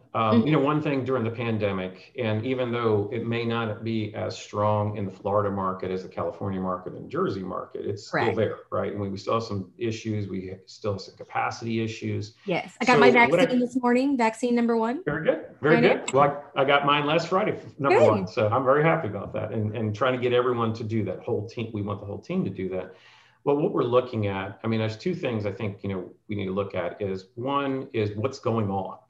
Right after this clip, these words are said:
Speaker 1: What's
Speaker 2: Mm-hmm.
Speaker 1: going on in the industry? So during the downtime, when I had actually seven of eight parks closed, <laughs>
Speaker 2: Wow.
Speaker 1: I, I just said, "You know, I'm just gonna reach out to everybody I can in the industry." I'm very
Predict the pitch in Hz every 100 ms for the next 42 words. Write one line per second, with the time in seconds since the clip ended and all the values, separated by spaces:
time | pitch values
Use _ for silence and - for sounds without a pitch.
0 | _ _ 117 190 190 196 160 135 131 113
1 | 104 98 104 95 - - - - 123 110
2 | 104 160 247 196 117 110 104 - 113 -
3 | - - 117 107 113 113 110 107 107 131
4 | - - 110 107 - 127 117 110 104 135
5 | - - 104 104 - - - 180 104 101
6 | - - - 156 - - - 160 143 170
7 | - - - 175 165 160 165 151 170 185
8 | 190 160 202 175 - 123 123 127 123 107
9 | 113 123 123 127 117 107 107 123 110 104
10 | 104 98 104 - 95 95 104 123 123